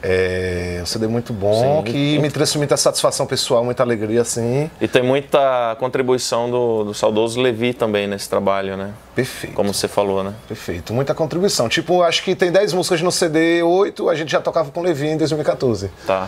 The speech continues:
Speaker 1: Devido ao hiato, né, a gente não gravou aí. Gravamos, o Murilo foi pro vocal, aí botamos o Guga já tava e entrou o guitarrista Gabriel, que toca na Black Sabbath Cover, que é um, uma revelação aí da cena sergipana.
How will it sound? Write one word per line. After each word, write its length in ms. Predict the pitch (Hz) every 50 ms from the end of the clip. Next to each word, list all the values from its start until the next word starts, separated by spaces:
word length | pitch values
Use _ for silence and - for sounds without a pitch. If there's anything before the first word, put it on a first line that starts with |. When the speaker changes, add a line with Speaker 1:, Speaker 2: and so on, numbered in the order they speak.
| - - - -
Speaker 1:
Devido 300 | 117 113 123 143 135 147
ao 120 | 147 156
hiato, 460 | 151 143 135 127 135 147 156 - -
né, 120 | 160 156 147
a 40 |
gente 240 | 135 - 139 - 139
não 80 | 139 135
gravou 300 | 139 143 123 135 147 160
aí. 260 | 165 - 202 240 - - - - - - - - - - - - - - - - - - - - - - -
Gravamos, 380 | 107 117 131 131 123 127 117 131
o 20 |
Murilo 300 | 151 165 165 160 156 147
foi 180 | 143 - 165 160
pro 160 | - 151 143
vocal, 540 | 127 156 143 139 - 135 127 135 147 175 254 - - - - - - - - - - - - - - - - - - - - -
aí 300 | 113 - 120 127 131 131
botamos 420 | 120 131 127 - 143 139 139 120 135
o 80 | 139
Guga 320 | 127 120 127 120 123 123 123
já 120 | 139 127
tava 420 | - - 147 165 175 180 175 185
e 260 | 185 185 185 180 175 160
entrou 320 | 151 139 139 165 160 156
o 20 |
guitarrista 440 | 143 139 - 151 143 143 - - 156 131
Gabriel, 720 | 151 147 143 139 151 151 139 131 127 123 117 110 110 101 92 - - - - - - - -
que 100 | - -
toca 200 | - 117 - 131 123
na 100 | 117 110
Black 240 | 117 123 120 -
Sabbath 340 | - - - 127 123 107 -
Cover, 580 | - 104 110 110 95 98 - - - - - -
que 80 | - 143
é 60 | 165
um, 400 | 185 185 160 151 139 123 107 104 98 - - - - - - - - - -
uma 100 | 104 101
revelação 540 | 117 113 104 113 113 110 104 - - 107 104
aí 80 | 107
da 80 | 101 104
cena 240 | - - 101 101 95
sergipana. 560 | - 101 98 104 135 139 - - 80 -